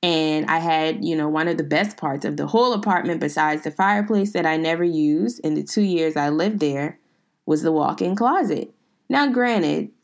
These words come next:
granted, the closet had both Tyler and I's things because we shared the same room, but it had enough room in there for me to slide a lawn chair, well, not a lawn chair, like a fold-up chair that you would take to, like, a game.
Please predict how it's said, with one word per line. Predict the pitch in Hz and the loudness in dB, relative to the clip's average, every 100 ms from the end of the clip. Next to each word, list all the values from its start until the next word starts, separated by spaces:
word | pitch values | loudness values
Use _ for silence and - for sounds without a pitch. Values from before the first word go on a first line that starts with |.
| _ _ | _ _
granted, | - 175 170 170 170 - - - _ _ _ | -4 -2 0 -2 -4 -4 -4 -8 _ _ _
the | 190 | -4
closet | 185 247 240 214 175 165 - - - _ _ _ _ | -2 2 2 2 0 0 -2 -8 -20 _ _ _ _
had | - 160 156 156 156 208 | -2 0 2 0 -2 -2
both | 160 170 - | 0 0 -2
Tyler | - 156 156 160 | -2 0 2 0
and | 156 147 | 0 0
I's | 139 143 147 | -2 -4 -6
things | - 143 143 190 | -4 -2 -2 -4
because | 190 143 156 151 | -4 -2 -4 -2
we | 147 151 - | -4 -4 -4
shared | - 143 147 | -4 -2 -2
the | 180 | -2
same | 175 170 180 196 | -2 -2 0 0
room, | 294 403 160 - 208 - - - - - | 0 0 -2 -2 -6 -14 -20 -20 -20 -12
but | 156 147 277 330 262 233 226 - _ _ _ | -8 0 2 2 2 0 -4 -12 _ _ _
it | 202 | 2
had | 240 226 | 2 2
enough | 202 196 208 | 2 2 2
room | 208 208 196 | 2 2 2
in | 175 | 0
there | 170 170 | 0 0
for | 170 | -2
me | 175 | 0
to | 160 | -2
slide | 160 - 170 160 165 | -2 -2 2 2 2
a | 165 | 0
lawn | 165 180 226 240 | 0 2 2 2
chair, | 233 175 156 | 0 0 0
well, | 160 | -2
not | 185 180 | 0 0
a | |
lawn | 151 151 151 | -2 -2 -2
chair, | 156 156 | -2 -2
like | 151 151 | -4 -6
a | 147 | -6
fold-up | - 180 185 190 | -4 -2 -2 -4
chair | 196 175 | -2 0
that | 170 160 | -2 -2
you | |
would | 160 139 | -4 -4
take | 170 - | -6 -6
to, | 160 | -4
like, | 151 147 | -4 -4
a | 139 | -6
game. | 139 139 151 180 214 | -4 -2 -2 0 -4